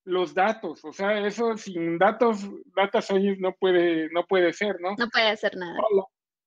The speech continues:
Speaker 1: la, la obtención de los datos.
Speaker 2: Claro. Y pues bueno, aquí, como pensamos en todo, creo que tenemos algunas ideas que pudieran ayudarnos a obtener estos datos.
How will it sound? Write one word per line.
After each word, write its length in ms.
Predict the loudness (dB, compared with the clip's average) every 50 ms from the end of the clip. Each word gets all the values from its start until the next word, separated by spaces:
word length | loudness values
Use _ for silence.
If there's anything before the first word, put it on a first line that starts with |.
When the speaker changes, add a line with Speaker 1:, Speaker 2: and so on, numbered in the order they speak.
| _ _ _ _ _ _ _ _ _ _
Speaker 1:
la, 100 | -2 2
la 140 | 4 6 6
obtención 480 | 4 4 2 0 -2 -2 0 -2 -2 0
de 100 | 0 0
los 160 | -2 -2 -4
datos. 300 | -4 -6 -6 -8 _ _ _ _ _ _ _ _ _ _ _ _ _ -20 -20 _
Speaker 2:
Claro. 360 | -4 -2 -2 0 -2 -4 -8 -14 _ _ _ _ _ _ _ _ _ _ _ _
Y 80 | -8 -2
pues 220 | 0 0 0 2
bueno, 260 | 2 0 0 2 0
aquí, 580 | 0 -2 -2 -2 0 0 2 2 0 -2 -4 -8 -10
como 240 | -8 -6 -6 -4
pensamos 440 | -4 -4 -4 -2 -2 -2 -2 -2 -2
en 160 | -4 -4 -4
todo, 360 | -2 0 0 0 0 -2 -6 -8 -12 -18 _ _ _ _ _ _ _ _ _
creo 180 | 0 0 0
que 460 | 2 2 2 4 4 4 2 2 0 0
tenemos 380 | 0 0 0 0 -2 -2 -2 -2
algunas 520 | -2 -2 -2 -2 -4 -4 -4 -4 -4 -4
ideas 440 | -4 -2 0 2 2 2 2 0 -2 -4
que 120 | -6 -6
pudieran 680 | -4 -2 -2 0 2 2 2 2 2 2 2 0 0 0
ayudarnos 600 | -2 -2 -2 0 0 0 0 0 -2 -8 -8 -8
a 40 | -10
obtener 340 | -8 _ -4 -4 -2 -2 -2
estos 320 | -2 -4 -6 -10 -6 -4
datos. 520 | -4 -4 -4 -4 -10 -18 -18 -20 -20 -20